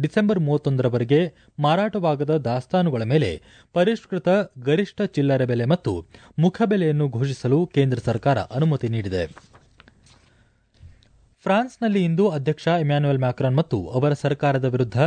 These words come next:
ದೇಶಾದ್ಯಂತ ಪ್ರತಿಭಟನೆಗಳು ನಡೆದವು. ಮ್ಯಾಕ್ರಾನ್ ನಿಷ್ಠಾವಂತ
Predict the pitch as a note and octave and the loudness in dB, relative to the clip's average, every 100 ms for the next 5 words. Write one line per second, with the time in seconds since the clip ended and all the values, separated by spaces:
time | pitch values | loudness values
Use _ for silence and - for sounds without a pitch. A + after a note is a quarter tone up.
0 | F3+ - - - C3+ D#3+ - G3 C#3+ C#3+ | 0 -6 -12 -2 0 0 -2 -2 -2 -2
1 | G2 - B2 F#3 C#3 A#2+ A#2 A2+ A2 G#2+ | -4 -2 0 2 0 0 -2 -2 -2 -2
2 | F#2+ E2+ D#2+ - _ _ - - _ _ | -2 -6 -8 -14 _ _ -20 -20 _ _
3 | _ _ _ _ _ _ _ D3 D#3+ E3+ | _ _ _ _ _ _ _ -2 0 -2
4 | F3+ F#3+ D3 D#3 - G#3+ F3+ E3 D3 | -2 -2 0 -2 0 0 0 -2 0